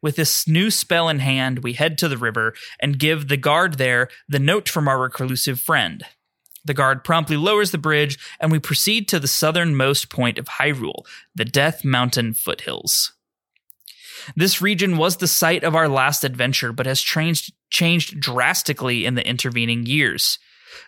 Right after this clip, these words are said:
The tunnels of Death Mountain are completely full of ferocious enemies, the most fearsome of which are the axe-wielding Daira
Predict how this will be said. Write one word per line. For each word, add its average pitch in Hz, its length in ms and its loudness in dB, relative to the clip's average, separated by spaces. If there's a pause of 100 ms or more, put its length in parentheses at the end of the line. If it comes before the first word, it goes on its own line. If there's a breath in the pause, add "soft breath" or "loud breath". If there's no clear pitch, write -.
The 147 60 0
tunnels 185 340 2
of 175 100 2
Death 160 260 2
Mountain 131 380 0
are 127 100 0
completely 165 500 0
full 131 300 0
of 123 100 -2
ferocious 117 800 -2
enemies, 107 460 -4 (200 loud breath)
the 143 80 0
most 151 280 4
fearsome 190 480 2
of 135 140 -2
which 143 240 0
are 131 100 2
the - 180 -2
axe-wielding 120 680 -2
Daira 110 500 0